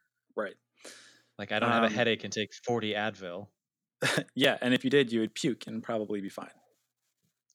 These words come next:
Speaker 2: Yeah.
Speaker 1: So
Speaker 2: Well, not fine, but
Speaker 1: Not
Speaker 2: alive.
Speaker 1: fine, <laughs> but alive,
Speaker 2: <laughs>
Speaker 1: yeah. Um, she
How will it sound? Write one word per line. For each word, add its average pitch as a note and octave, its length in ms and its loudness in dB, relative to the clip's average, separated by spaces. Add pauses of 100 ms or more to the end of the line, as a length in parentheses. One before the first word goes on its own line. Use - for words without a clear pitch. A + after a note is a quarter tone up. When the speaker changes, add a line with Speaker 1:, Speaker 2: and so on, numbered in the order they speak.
Speaker 2:
Yeah. A#2 240 0 (800)
Speaker 1:
So B2+ 460 4
Speaker 2:
Well, A2+ 360 4
not A#2 180 2
fine, G2 440 -2
but F#2 220 -8 (200)
Speaker 1:
Not F3+ 300 2
Speaker 2:
alive. G#2+ 240 -2
Speaker 1:
fine, E3 440 2
<laughs> - 20 -6
but B2+ 200 4 (100)
alive, A#2+ 480 -2
Speaker 2:
<laughs> - 40 -14
Speaker 1:
yeah. - 240 6 (360)
Um, A#2+ 440 4 (340)
she D#3 600 2